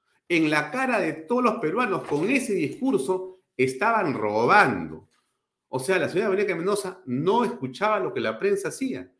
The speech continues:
no escuchaba lo que ocurría con, eh, las revelaciones de los periodistas en relación a lo que ocurría en Zarratea. Para ella no existía Zarratea, ya había salido Zarratea hace rato,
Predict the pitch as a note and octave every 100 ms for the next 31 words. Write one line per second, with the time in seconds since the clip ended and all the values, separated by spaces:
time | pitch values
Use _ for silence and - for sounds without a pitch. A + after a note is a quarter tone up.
0 | _ _ - C#3+ F3+ B3 C#4 - D#3 D3
1 | A3 A3+ G3+ C3+ B2 A#2+ B2+ B2+ C3+ F3+
2 | G3 G3 G3 _ _ _ _ F#3+ G3+ A3
3 | A3+ - - A#2+ A#2+ A#2 A2+ G2+ G2+ -
4 | F#3 F#3+ D#3+ A2+ - G2+ C#3 F#3 F3+ C#3+
5 | A2 G2 D#3+ F3 C3+ F#2 A#2+ E3+ D#3 A#2+
6 | F2+ - G#3+ G2 C3+ G#3 A3 A#3 A#3 -
7 | B3 A#3+ D3+ A#2 G#2+ C4 A3 C#3 A3+ C4
8 | C#4 - D#3 B3+ B3 - - A#3 B3 -
9 | - D#4 - G#4+ F#3